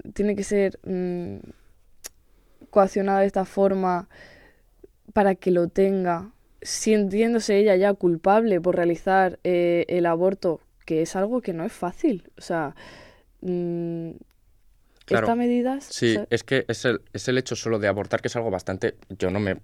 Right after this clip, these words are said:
Speaker 2: o sea, no lo sé, pero tiene que ser algo bastante traumático.
Speaker 1: Claro.
Speaker 2: Con el, aparte sumándole el que se supone que el médico, claro, todo a objeción de conciencia del médico, pero aquí están diciendo que el médico te está obligado, o sea, ya no es objeción de conciencia,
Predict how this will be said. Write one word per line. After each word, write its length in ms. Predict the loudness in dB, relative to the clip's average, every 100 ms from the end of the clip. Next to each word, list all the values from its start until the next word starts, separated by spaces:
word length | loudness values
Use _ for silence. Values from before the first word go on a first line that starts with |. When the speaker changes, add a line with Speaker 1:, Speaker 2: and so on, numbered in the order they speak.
| -14
Speaker 2:
o 40 |
sea, 180 | -10 -8
no 160 | -6 -4
lo 80 | -4
sé, 240 | -2 -2
pero 300 | 0 -2 -2 _ -2
tiene 180 | 0
que 80 | 0
ser 120 | 0
algo 120 | 0 0
bastante 300 | -2 -4 -2
traumático. 560 | -2 0 -2 -2 -2
Speaker 1:
Claro. 380 | 0 2 2 0 -4
Speaker 2:
Con 180 | -2 0
el, 220 | 0 -2 -8 -20 -2
aparte 480 | 0 4 4 4 0
sumándole 480 | -2 -2 0 2 2
el 60 | 0
que 220 | -4 -4 -10 _ -20 _ _
se 160 | -6 -4
supone 400 | -2 0 0 2
que 220 | 0 -2 _ _ -4
el 100 | 0
médico, 480 | 2 2 2 0 -2 -2
claro, 240 | 2 2 2
todo 240 | 0 4
a 80 | 6
objeción 360 | 4 -2 -6 -4
de 60 |
conciencia 400 | -2 -2 -2 0
del 60 | 2
médico, 300 | 2 0 -2
pero 240 | -2 -4 -8 _ _ _ -10 -2
aquí 420 | 0 4 4 2 -2
están 240 | -2 -2
diciendo 260 | 0 0 0
que 60 |
el 60 | 0
médico 260 | 0 0
te 200 | 0 -2
está 180 | -2 -2
obligado, 480 | 0 2 4 4 4
o 300 | -4 _ -4
sea, 140 | 2
ya 180 | 2 2
no 60 | 2
es 100 | -2
objeción 300 | -6 -8 -10
de 80 | -12
conciencia, 340 | -16 -20 -16